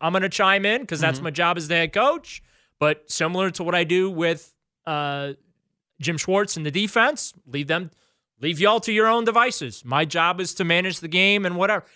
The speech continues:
Speaker 1: If he wants to take that route, okay, he's earned that right. And
Speaker 2: Yeah,
Speaker 1: he
Speaker 2: w-, real
Speaker 1: can.
Speaker 2: quick on that, the, the earn the right thing. Um,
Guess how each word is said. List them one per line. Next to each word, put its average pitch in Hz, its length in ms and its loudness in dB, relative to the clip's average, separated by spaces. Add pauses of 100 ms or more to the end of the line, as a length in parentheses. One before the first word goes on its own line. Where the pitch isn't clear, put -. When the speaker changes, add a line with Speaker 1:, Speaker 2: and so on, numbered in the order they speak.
Speaker 1:
If 151 160 -4
he 190 100 0
wants 202 300 0
to 190 80 -6
take 196 280 -2
that 202 280 2 (180)
route, 190 460 4 (240)
okay, 170 460 0 (480)
he's 180 340 0
earned 175 240 4
that 175 220 4
right. 202 280 4 (120)
And 165 120 2
Speaker 2:
Yeah, 202 140 4
Speaker 1:
he 208 60 2
Speaker 2:
w-, 220 240 0
real 254 100 8
Speaker 1:
can. 143 80 2
Speaker 2:
quick 185 180 -2
on 131 140 -2
that, 113 240 -6
the, 156 220 -2
the 165 160 -4
earn 185 180 0
the 170 80 -2
right 131 260 -2
thing. 92 340 -12 (260)
Um, 147 480 0